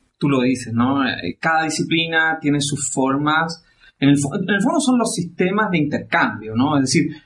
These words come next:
una persona que entra a estudiar letras sabe hoy que tiene que aprender a escribir esa cosa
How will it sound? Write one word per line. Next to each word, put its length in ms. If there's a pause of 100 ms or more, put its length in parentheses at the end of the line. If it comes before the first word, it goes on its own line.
(100)
una 200
persona 460
que 80
entra 160
a 40
estudiar 240
letras 520
sabe 500
hoy 460
que 100
tiene 220
que 80
aprender 240
a 60
escribir 460
esa 300
cosa 260